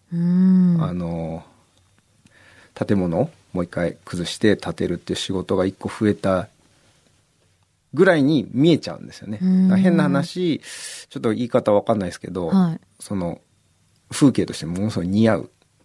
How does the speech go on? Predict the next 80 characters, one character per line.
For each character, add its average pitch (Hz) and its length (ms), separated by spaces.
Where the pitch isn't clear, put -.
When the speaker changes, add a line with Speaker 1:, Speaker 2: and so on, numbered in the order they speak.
Speaker 1:
う 185 40
ん。 175 800
も 190 100
う 214 40
一 202 40
回 220 220
そ 214 140
の 208 120
再 208 260
生 262 180
す 277 120
る 285 80
ぞ 302 200
っ 320 40
て - 280
い 254 120
う、 247 60
Speaker 2:
う - 20
ん。 - 20
Speaker 1:
な 226 100
ん 220 40
か 180 140
す 185 120
ご 185 60
い 180 60
パ - 180
ワ 196 520
ー 120 40
Speaker 2:
そ 120 180
う 95 40
で 90 60
す 87 60
ね。 92 260
Speaker 1:
が 175 220
あ 208 100
る 196 140
ん 156 200
で 113 140
す 190 80
ね、 220 140
Speaker 2:
あ - 40
る。 294 60
Speaker 1:
き - 140
っ - 20
と 160 100
ね、 180 220
ネ 165 120
パ 170 100
ー 156 40
ル 151 60
の 143 100
方 - 220
に 139 180
は。 147 120
Speaker 2:
だ-、 131 80
そ - 140
れ 135 60
と 139 100
あ 135 80
と 113 100
や 101 60
っ - 20
ぱ - 120
り、 87 200
そ-、 - 260
こ - 140
う 147 40
い - 40
う - 20
状 147 140
況 143 180
で 151 100
も 156 280
毎 101 260
朝 82 140
必 117 380
ず 110 120
祈 98 320
り 87 60
を 58 160